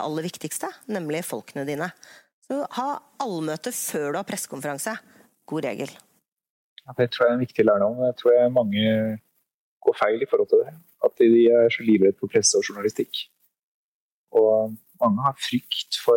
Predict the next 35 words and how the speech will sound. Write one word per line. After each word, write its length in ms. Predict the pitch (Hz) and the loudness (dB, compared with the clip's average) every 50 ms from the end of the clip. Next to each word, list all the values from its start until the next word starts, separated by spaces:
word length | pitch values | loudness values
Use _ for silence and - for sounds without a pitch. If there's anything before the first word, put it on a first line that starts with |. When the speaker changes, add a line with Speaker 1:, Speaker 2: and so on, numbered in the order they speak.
| 117 | 6
Speaker 2:
eh, 440 | 120 123 123 120 120 120 120 120 123 120 _ _ _ _ - | 4 4 4 4 2 2 0 -2 -4 -6 _ _ _ _ -2
pressedekning, 560 | - 127 - - - 92 92 _ - 147 196 | 0 0 0 0 -2 -4 -6 _ -8 -12 -12
altså. 200 | 196 - - - _ _ _ _ _ _ _ _ _ _ _ _ _ _ _ _ | -12 -12 -14 -16 _ _ _ _ _ _ _ _ _ _ _ _ _ _ _ _
Det 60 | - | -16
er 60 | - | -14
mye 160 | 135 123 139 - | -14 -14 -14 -16
frykt 320 | - - 147 - - - | -16 -18 -16 -18 -12 -4
for 100 | - 208 | -4 -4
pressen 340 | - - 135 - - - 208 | 0 0 -2 -2 -2 -6 -10
der 100 | - - | -14 -16
ute. 160 | - - - - - - - - - - _ _ _ _ _ _ _ _ _ _ _ _ - | -18 -18 -20 -20 -20 -20 -20 -20 -20 -20 _ _ _ _ _ _ _ _ _ _ _ _ 0
Jeg 100 | 127 139 | 0 2
ser 140 | - 131 131 | 2 2 0
også 200 | 131 123 - 127 | 0 0 0 0
ofte 200 | 120 - - 127 | 0 0 0 -2
at 100 | 127 - | 0 4
det, 100 | - 131 131 - _ | 2 2 2 0 _
det 180 | - 113 123 135 | 0 0 2 2
dukker 240 | 139 120 - - - | 0 -2 -2 -2 -4
opp 60 | - - | -2 -2
som 100 | 113 120 | 2 2
en 80 | 117 113 | 2 2
sånn 140 | 117 117 117 | 2 -2 -2
trussel 600 | - - - - - - - - - - - - | -2 -2 -2 0 2 2 2 2 2 2 2 2
i 60 | 139 127 | 2 2
enkelte 300 | 110 95 - 95 - - - | 2 2 -2 -4 -8 -6 0
forhandlingssituasjoner. 840 | - 110 92 87 87 87 - 101 - - 104 101 107 104 117 151 165 _ _ - - - - - - | 0 0 0 -2 -4 -4 -6 -6 -4 -4 -4 -2 -2 -4 -4 -4 -6 _ _ -20 -20 -20 -14 -6 -2
Sjelden 300 | - - 156 135 110 104 | 0 0 2 2 2 2
med 100 | 113 120 | 2 2
toppsjefer, 440 | 147 139 - - - 151 - - 160 | 0 0 0 0 -2 -2 -2 -4 -4
men 100 | 170 160 | 0 0
ofte 240 | 151 139 - - - | 0 0 -2 -6 -4
på 80 | - 151 | -2 2
lavere 360 | 143 139 120 101 - - 101 | 2 4 4 4 2 2 2
nivå. 280 | 107 120 120 120 165 | 2 4 4 4 4